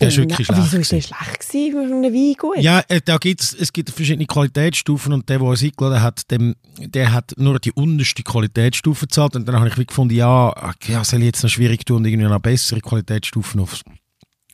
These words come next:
Speaker 1: auf meine Kasse? Und dann habe ich gefunden, nein, komm, ich trinke einfach Bier. Also,
Speaker 2: Ja, okay.
Speaker 1: Bier hat auch funktioniert.
Speaker 2: Super, ja.
Speaker 1: Hat auch funktioniert.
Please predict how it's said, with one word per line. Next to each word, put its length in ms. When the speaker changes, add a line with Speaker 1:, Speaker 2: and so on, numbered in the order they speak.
Speaker 1:
auf 180
meine 200
Kasse? 580
Und 100
dann 160
habe 80
ich 60
gefunden, 220
nein, 260
komm, 120
ich 80
trinke 260
einfach 200
Bier. 260
Also, 200
Speaker 2:
Ja, 60
okay. 320
Speaker 1:
Bier 220
hat 140
auch 60
funktioniert. 460
Speaker 2:
Super, 300
ja. 100
Speaker 1:
Hat 180
auch 60
funktioniert. 440